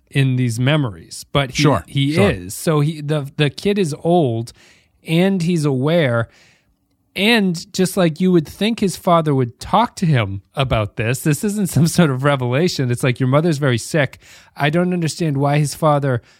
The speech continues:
Speaker 1: locks his mother in the twenty-fourth century in her bedroom as some kind of treatment thing. Like, there's all this weird, you know, and if they're saying that the,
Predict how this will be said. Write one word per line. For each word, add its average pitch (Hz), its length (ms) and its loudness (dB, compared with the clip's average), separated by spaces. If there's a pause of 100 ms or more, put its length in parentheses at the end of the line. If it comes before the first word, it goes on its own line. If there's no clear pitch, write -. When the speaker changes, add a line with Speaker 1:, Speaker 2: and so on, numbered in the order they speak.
(180)
Speaker 1:
locks 135 520 0
his 131 200 -2
mother 135 400 2
in 147 280 -2
the 139 80 0
twenty-fourth 143 580 0
century 139 640 -2
in 139 140 2
her 123 160 2
bedroom 147 720 0
as 143 180 0
some 151 140 4
kind 135 160 0
of 113 80 -6
treatment 170 420 -2
thing. 202 220 0
Like, 151 220 0
there's 156 180 -2
all 196 320 0
this 175 180 -4
weird, 151 560 -2 (800)
you 190 140 2
know, 185 180 0
and 185 180 -4
if 196 220 -4
they're 190 140 0
saying 202 240 -2
that 170 260 -2
the, 151 220 0